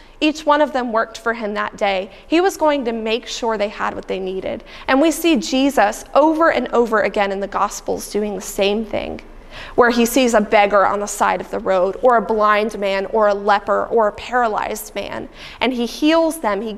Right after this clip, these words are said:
gives them something that they need, even though they can't do anything in return. They didn't earn that. It was free.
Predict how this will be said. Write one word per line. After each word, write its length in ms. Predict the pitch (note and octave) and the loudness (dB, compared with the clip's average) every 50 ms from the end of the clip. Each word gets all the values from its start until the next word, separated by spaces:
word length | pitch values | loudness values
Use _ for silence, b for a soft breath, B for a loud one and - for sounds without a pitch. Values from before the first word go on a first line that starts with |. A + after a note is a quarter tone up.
| - | -4
gives 280 | - E4 F4 E4 D#4 - | -2 0 0 0 -2 -4
them 200 | - C4 B3+ B3+ | -4 -4 -4 -4
something 420 | - - C4 A#3+ B3 B3 A#3 A3+ | -4 -4 -4 -4 -2 -4 -2 0
that 180 | G#3+ G#3 - - | 0 -2 -2 0
they 160 | G#3+ G#3 G3+ | -2 -2 -2
need, 360 | G3+ A3 A3+ A#3+ A3+ A3 - | -2 -4 -4 -4 -4 -6 -6
even 260 | - - B3+ C4 D4 | -6 -6 -4 -2 0
though 120 | D4 D4 C#4 | 0 2 2
they 120 | A#3+ B3 B3 | 2 0 0
can't 480 | - - B3 A#3 A3+ - - F#3+ - | -2 -8 -10 -10 -8 -10 -12 -12 -8
do 240 | - A#3+ A#3+ A#3 G#3+ - - - | -6 -4 -4 -4 -4 -6 -4 -2
anything 520 | G#3 A3 A#3+ B3+ C4 B3+ - B3 A#3 A3 | 0 0 0 0 -2 -2 -2 -2 -2 -2
in 120 | - - G3+ | -2 -2 -2
return. 540 | G3 G3 G3 - - G3 F3+ E3+ - A3 - B B B B B B | -2 -4 -4 -6 -6 -6 -6 -6 -8 -10 -12 B B B B B B
They 120 | - C4+ | 4 4
didn't 340 | - F4+ G#4 G4+ - - - - | 4 4 2 0 -2 -4 -2 0
earn 260 | G3+ G3 F#3 G3+ F#3 | 2 2 2 2 0
that. 280 | G3 G3+ G#3+ A#3+ D#4 - | -2 -2 -2 -2 -4 -4
It 140 | - C#4+ D4 | -6 -6 -4
was 160 | - C4+ - | -6 -8 -8
free. 460 | - - - E4 E4 A3+ D#3 - - | -8 -4 -2 0 0 0 0 -4 -8